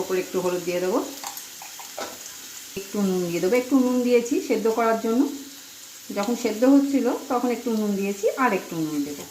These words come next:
এই একটু নুন দিলাম, দিয়ে দেবো। সেদ্ধ হয়ে গেছে, এখন মিষ্টি দিলে কোনো অসুবিধা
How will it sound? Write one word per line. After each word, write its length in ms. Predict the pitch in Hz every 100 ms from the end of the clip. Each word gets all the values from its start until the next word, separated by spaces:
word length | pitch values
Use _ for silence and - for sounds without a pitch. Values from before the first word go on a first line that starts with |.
| - - - - - - - - - - - 349 - - - - 180
এই 80 | 135 175
একটু 160 | -
নুন 200 | 190 180 180
দিলাম, 220 | 170 226 - - -
দিয়ে 140 | 139 139
দেবো। 120 | - -
সেদ্ধ 200 | 233 233
হয়ে 220 | 233 233 277
গেছে, 140 | 302
এখন 180 | 220 196 170
মিষ্টি 200 | - 147
দিলে 180 | 156 156
কোনো 100 | 160
অসুবিধা 400 | 147 139 156 147